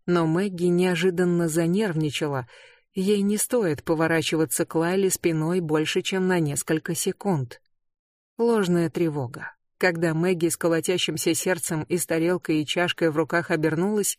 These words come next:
она увидела, что женщина строит Лайле рожицы, то прячась, то вновь появляясь из-за меню. Мэгги еще раз улыбнулась ей, и женщина ответила на ее улыбку, прежде чем вернуться к своей книге.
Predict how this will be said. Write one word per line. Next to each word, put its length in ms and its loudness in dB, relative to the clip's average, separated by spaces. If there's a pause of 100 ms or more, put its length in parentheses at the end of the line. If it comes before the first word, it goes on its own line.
(120)
она 340 4
увидела, 460 2
что 240 0
женщина 540 0
строит 600 -2
Лайле 440 2
рожицы, 640 0 (320)
то 160 0
прячась, 640 0
то 160 2
вновь 400 0
появляясь 720 -2 (140)
из-за 360 2
меню. 400 0 (720)
Мэгги 360 2
еще 340 2
раз 240 2
улыбнулась 600 2
ей, 280 2 (260)
и 120 4
женщина 540 2
ответила 540 0
на 120 2
ее 380 2
улыбку, 500 -2
прежде 480 -2
чем 260 -2
вернуться 540 -2
к 60 -10
своей 400 -4
книге. 520 -6